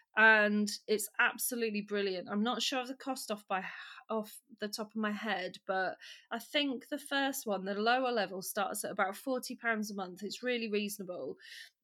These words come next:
Um, and basically you get access to, there, there's levels. So the first level is you get access to a kind of, um, call centre of advisors. You don't have a, a, a individual advisor to speak to.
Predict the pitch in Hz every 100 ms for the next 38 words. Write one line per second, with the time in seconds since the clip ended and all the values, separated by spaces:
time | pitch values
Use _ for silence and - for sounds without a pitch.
0 | _ 220 226 214 208 208 208 - 233 226
1 | 220 269 262 - 220 240 220 208 208 -
2 | 220 - - - 190 185 - - 233 202
3 | 196 196 190 190 - _ - 247 233 -
4 | 247 226 233 226 190 190 180 - 208 214
5 | 247 285 294 294 247 233 220 214 220 208
6 | 202 202 202 208 208 - 196 - 196 196
7 | 185 - - 196 196 190 - 262 233 208
8 | 202 202 190 185 190 185 190 190 190 185
9 | - 214 190 202 196 196 185 - - 190
10 | 185 185 _ 196 185 190 - 214 214 202
11 | 208 202 190 190 190 185 185 180 175 -
12 | - 185 - - 165 131